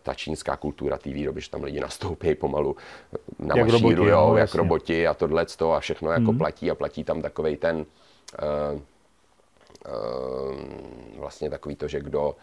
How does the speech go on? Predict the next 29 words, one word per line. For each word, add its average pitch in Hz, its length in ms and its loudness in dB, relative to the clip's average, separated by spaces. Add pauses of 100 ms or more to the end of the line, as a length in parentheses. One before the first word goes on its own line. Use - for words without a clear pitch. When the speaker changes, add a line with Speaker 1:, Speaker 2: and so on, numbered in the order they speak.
(320)
Speaker 1:
má 71 240 -6 (260)
vyšší 71 760 -10
pozici, 71 540 -6
tak - 200 -16
prostě - 440 -18
má - 180 -18
pravdu, 69 520 -14 (160)
jo, 69 120 -8
a 73 100 -10
takový - 340 -12
jako, 80 340 -6 (440)
takový - 200 -10
to 82 100 4
mazáctví, 82 760 0
jako. 92 380 0 (680)
A, 82 600 2
eh, 80 500 0
je, 82 260 -2 (140)
mezi 104 220 2
tím 131 180 2
je 127 60 4
rozdíl. 92 340 0 (200)
Jsou 98 180 0
firmy, 113 320 2
které 107 240 0
jsou 107 340 2
víc 101 220 -4
takový 101 240 -4
casual, 80 440 0